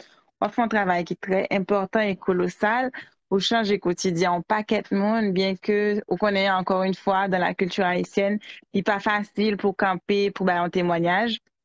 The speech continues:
Euh, une petite anecdote que je partager. euh, Sa fè yon bon ti tan m ap tande w epi m toujou g on pakèt pwojè a kote de travay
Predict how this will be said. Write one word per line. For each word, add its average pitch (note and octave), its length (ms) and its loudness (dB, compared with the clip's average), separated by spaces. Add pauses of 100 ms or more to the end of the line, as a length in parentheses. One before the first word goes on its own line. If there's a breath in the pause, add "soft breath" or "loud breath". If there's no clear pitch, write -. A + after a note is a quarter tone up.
(1120)
Euh, F#3+ 840 0 (100)
une A3 120 2
petite C#4+ 300 -2
anecdote F3+ 720 0 (180)
que G3+ 100 0
je F3 480 0
partager. F3 840 -2 (840 loud breath)
euh, F#3 320 2
Sa F#3+ 160 0
fè F#3+ 160 2
yon F3 500 2
bon D4+ 220 2
ti D4 200 -2
tan B3 160 2
m A3 80 0
ap G#3+ 160 -10
tande G3 280 2
w A#3+ 140 2
epi G3 340 -2
m A3 80 2
toujou E4+ 240 0
g C#4+ 100 2
on C#4 60 -4
pakèt B3+ 340 -2
pwojè A3+ 400 0 (300)
a G3 160 0
kote G#3 480 0
de F#3+ 80 0
travay F#3 640 0